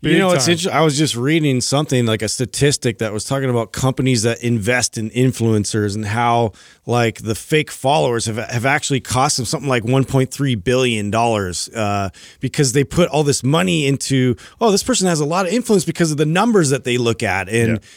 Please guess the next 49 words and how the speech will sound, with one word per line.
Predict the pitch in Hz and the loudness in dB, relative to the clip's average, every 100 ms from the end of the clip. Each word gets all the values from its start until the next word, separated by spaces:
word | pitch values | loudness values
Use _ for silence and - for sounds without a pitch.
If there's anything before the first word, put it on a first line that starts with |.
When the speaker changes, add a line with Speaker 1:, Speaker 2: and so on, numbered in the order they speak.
| - | -8
Speaker 1:
you | 143 | 0
know, | 143 127 | 2 2
th-, | 120 117 | -2 -8
this | 113 139 - | -2 -2 -2
fake | - 175 156 | -2 -2 0
engagement | 143 120 147 160 123 127 117 | -2 2 2 0 0 0 0
and | 123 | -2
all | 117 | 0
this | 110 | -2
stuff | - 139 127 | 0 -2 -2
that | 113 | -4
they're | 123 | -4
promoting," | 107 - 120 131 202 160 131 | -4 -4 0 2 2 2 0
but | 123 | 2
it's, | 135 - - - - | 0 0 -6 -10 -14
it's | 131 - | -8 -4
not | 208 - | -4 -4
real. | 131 247 302 131 78 131 | 2 4 4 2 -6 -2
They're | 175 | 0
not | 208 | 2
Speaker 3:
Yeah. | 139 214 | 2 2
Speaker 1:
getting | 202 | 2
any | 202 | -2
conversions, | - 180 208 277 220 170 107 104 - | -2 0 0 2 2 2 2 -4 -4
and | 143 160 156 | -2 -2 0
they're | 170 | 0
losing | 190 247 254 | 0 0 0
a | 147 | -2
lot | 151 202 220 | 0 0 2
of | 165 | 0
money | 180 277 247 | 0 0 0
by | 160 156 | 2 0
investing | 151 151 214 - 214 | 0 -2 -2 -2 -2
in | 165 135 | -2 -6
these | 107 | -8
people. | 131 127 | -6 0
Speaker 3:
Yeah, | 185 | 2
I | 220 | 2
don't | 285 | 2
know | 294 | 2
if | |
that's | 269 233 | 0 2
a | 202 | 0
sign, | - 135 143 | 0 0 2
though, | 143 127 | 4 2
of, | 107 - - | 2 -4 -2
uh, | 113 101 - | 0 0 0
of | 113 107 104 _ _ | 0 0 -4 _ _
potentially | - - 131 - 113 | -4 0 0 2 0